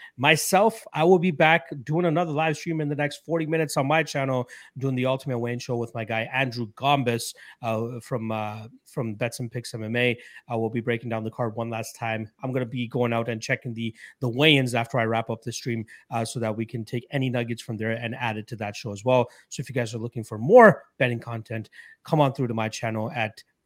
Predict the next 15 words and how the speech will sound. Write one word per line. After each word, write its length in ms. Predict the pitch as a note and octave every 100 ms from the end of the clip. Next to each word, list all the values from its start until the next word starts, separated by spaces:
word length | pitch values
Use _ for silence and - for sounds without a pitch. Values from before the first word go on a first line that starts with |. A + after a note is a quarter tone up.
| -
uh, 140 | A#2+ G#2+
three 240 | - E3
P 220 | C#3+ -
M 100 | C3+ C3+
Eastern, 420 | C3+ - C#3 A#2+
as 180 | A#2+ A2
we'll 120 | A2
be 100 | G#2+
going 300 | G#2 G#2+ G#2
live 280 | G2+ G#2 F#2+ - - -
at 180 | A2+ -
that 220 | G2 -
time 220 | - A2+
as 140 | G#2+ G#2+
well. 180 | G#2